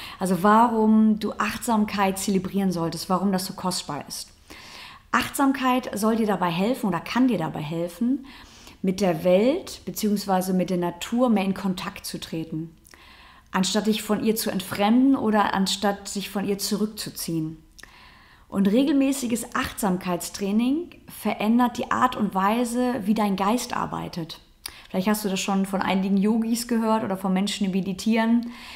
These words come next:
welchen Einfluss das halt auf deine, auf deinen Geist haben kann. Also du verinnerlichst immer mehr, wie wichtig der gegenwärtige Moment ist und dass du weniger Energie und Fokus in die vergangenen Erinnerungen und Erfahrungen investieren solltest.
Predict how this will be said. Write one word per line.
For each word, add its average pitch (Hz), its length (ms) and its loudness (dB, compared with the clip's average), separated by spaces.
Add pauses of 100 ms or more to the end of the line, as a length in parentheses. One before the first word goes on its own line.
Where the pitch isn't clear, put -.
(140)
welchen 190 240 -2
Einfluss 190 480 0
das 185 220 -2
halt 185 200 0
auf - 200 -4
deine, 180 500 0
auf - 120 -6
deinen 180 180 0
Geist 175 380 0
haben 160 240 -2
kann. 160 340 -4 (420)
Also 180 200 -2
du 214 80 4
verinnerlichst 311 960 2
immer 285 260 4
mehr, 208 440 0 (640)
wie 196 220 2
wichtig 226 500 0
der 180 120 2
gegenwärtige 226 760 2
Moment 185 440 2
ist - 380 -10 (760)
und 190 120 2
dass 196 160 2
du 180 200 0
weniger 254 380 6
Energie 196 500 0
und 190 200 -2
Fokus 262 600 -2
in 208 120 -2
die 202 100 0
vergangenen 233 1120 2
Erinnerungen 233 640 2
und 202 120 -2
Erfahrungen 196 580 0
investieren 160 580 -6
solltest. 156 600 -10